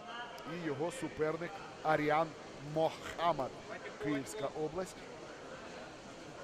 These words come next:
По-, поєдинок за бронзу. Мустафа Аджиєв в червоному трико, борець із Криму, який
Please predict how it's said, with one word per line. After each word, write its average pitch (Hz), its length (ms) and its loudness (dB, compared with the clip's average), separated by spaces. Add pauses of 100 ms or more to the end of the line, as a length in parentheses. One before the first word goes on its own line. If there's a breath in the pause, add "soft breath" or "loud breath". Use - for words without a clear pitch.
(3000)
По-, 143 140 -2 (120)
поєдинок 135 480 -4 (380)
за 139 140 -2 (120)
бронзу. 135 460 -2 (3750)
Мустафа 143 480 -2
Аджиєв 139 400 -2
в - 100 -6
червоному 131 460 -4
трико, 135 340 -4
борець 139 340 0 (100)
із 127 80 -4
Криму, 151 420 -2
який 127 240 -4